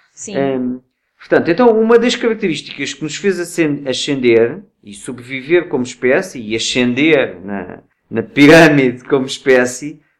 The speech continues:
Speaker 2: foi essa enorme necessidade de nos agruparmos. Ou seja, nós, ao nos agruparmos, ficávamos mais protegidos, ficávamos mais forte como grupo.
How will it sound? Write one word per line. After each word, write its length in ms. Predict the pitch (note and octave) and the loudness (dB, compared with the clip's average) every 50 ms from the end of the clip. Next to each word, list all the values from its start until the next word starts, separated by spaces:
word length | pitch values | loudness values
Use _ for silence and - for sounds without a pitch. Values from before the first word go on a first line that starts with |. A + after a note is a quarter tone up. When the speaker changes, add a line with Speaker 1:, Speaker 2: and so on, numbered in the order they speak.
| _ | _
Speaker 2:
foi 180 | _ - E3 E3+ | _ 2 4 4
essa 240 | F3+ F3 F3+ - F#3 | 4 2 2 0 0
enorme 500 | F3+ F3+ F#3 G3 G3 G3+ G3 F#3+ F#3+ F#3+ | 2 2 4 4 4 4 2 0 -2 -2
necessidade 500 | F#3 F#3 - - - F#3 F3 F#3 F3+ F3+ E3+ | -2 -4 -4 -6 -4 0 2 2 2 2 0
de 60 | F3 | -4
nos 160 | F3 E3 E3+ | -6 0 -2
agruparmos. 720 | F3+ E3+ F3+ F3+ F#3 - G#3 F#3+ E3+ D#3 C#3 C3+ C3 - - | 0 0 -2 -6 -4 -2 0 2 2 2 0 -4 -10 -10 -12
Ou 80 | A2+ | -12
seja, 340 | A2+ - C3+ A#2+ G#2 G#2 G2 | -10 -6 -6 -6 -6 -6 -8
nós, 540 | F2+ - A2 B2 C3 C3 A#2 G#2+ G#2 - - | -8 -6 -6 -4 -2 -2 -2 -4 -6 -10 -6
ao 240 | - B2+ C#3+ D3 C#3 | 0 2 4 4 4
nos 220 | B2+ B2 A#2 A2 A#2 | 2 0 -2 -2 -4
agruparmos, 760 | A#2 A#2 A#2 B2 B2+ B2 - D#3 D#3+ E3+ F3+ G3 G3+ G3+ - | -4 -4 -4 -8 -12 -6 0 2 4 4 4 2 -4 -8 -12
ficávamos 500 | - - G3+ - G3+ F#3 F3+ F#3 F#3 E3 | -16 -14 -6 -2 -2 -2 0 -2 -4 -4
mais 300 | D#3+ D#3+ D#3+ E3 D#3+ D#3+ | -4 -2 0 0 -2 -2
protegidos, 600 | - - D#3 D3+ - - D#3 E3 F3+ F#3+ F#3 - - | -8 -16 -20 -18 -16 -14 -12 -12 -12 -12 -12 -14 -16
ficávamos 580 | - - F3+ E3+ - E3+ E3+ E3 E3 D#3+ D#3 | -16 -16 -10 -2 -2 -2 -2 -2 -6 -8 -8
mais 300 | D#3 D#3 E3 E3 E3 D#3 | -2 0 2 2 2 0
forte 420 | - - - F3 E3+ E3 E3 E3 - | -4 -6 -2 0 0 0 -2 -6 -8
como 240 | - E3+ E3+ E3+ | -8 -6 -6 -6
grupo. 360 | E3+ F3 E3+ D#3+ B2+ G#2 - | -6 -2 -2 -2 -2 -4 -12